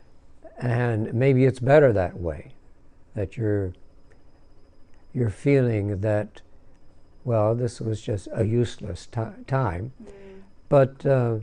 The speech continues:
Speaker 1: that's kind of the point, to be useless for God.
Speaker 2: <laughs>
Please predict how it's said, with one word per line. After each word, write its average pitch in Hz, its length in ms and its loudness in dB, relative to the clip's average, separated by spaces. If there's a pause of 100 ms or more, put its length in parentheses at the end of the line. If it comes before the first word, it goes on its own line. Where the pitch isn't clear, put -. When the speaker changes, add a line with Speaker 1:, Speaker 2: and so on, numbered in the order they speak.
(1500)
Speaker 1:
that's 139 220 -2
kind 160 300 4
of 131 60 4
the 127 80 2
point, 127 520 -2
to - 60 -10
be - 160 -4
useless 117 560 -2
for 104 180 -6
God. 92 460 -4 (340)
Speaker 2:
<laughs> - 280 -20